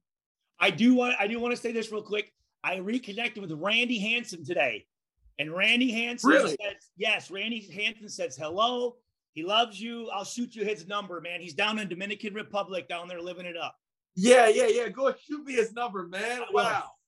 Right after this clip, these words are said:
Speaker 1: I will.
Speaker 2: That really
Speaker 1: I will.
Speaker 2: takes it back. Wow.
Speaker 1: Yep.
Speaker 2: Interesting.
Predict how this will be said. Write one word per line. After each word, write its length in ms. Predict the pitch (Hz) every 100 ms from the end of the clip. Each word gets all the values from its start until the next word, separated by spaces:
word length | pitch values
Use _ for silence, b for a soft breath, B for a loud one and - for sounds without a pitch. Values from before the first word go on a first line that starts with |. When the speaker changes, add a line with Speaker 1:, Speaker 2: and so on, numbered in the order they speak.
| _ _ -
Speaker 1:
I 120 | 170
will. 140 | 185 233
Speaker 2:
That 180 | -
really 260 | 208 233 202
Speaker 1:
I 40 |
will. 60 | -
Speaker 2:
takes 220 | 196 -
it 80 | 165 -
back. 220 | 147 139
Wow. 400 | 160 185 165 127 - _ _ -
Speaker 1:
Yep. 180 | 139
Speaker 2:
Interesting. 680 | 131 - - - 147 120